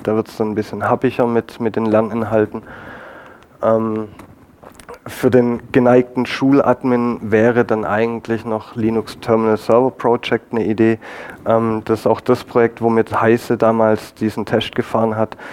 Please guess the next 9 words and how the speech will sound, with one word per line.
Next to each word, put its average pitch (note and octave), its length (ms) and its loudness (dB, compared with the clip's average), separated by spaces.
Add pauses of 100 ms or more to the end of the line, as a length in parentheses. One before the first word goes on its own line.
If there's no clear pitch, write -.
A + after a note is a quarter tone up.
(160)
Vierhundert A2+ 440 0
Megahertz A2+ 520 2
Server, A2 500 2 (100)
zwanzig G#2+ 580 -4
Rechner A2 300 -2
dran. G#2+ 500 -4
Ähm, G#2 380 -4 (640)
es - 280 -4
geht. G#2 300 0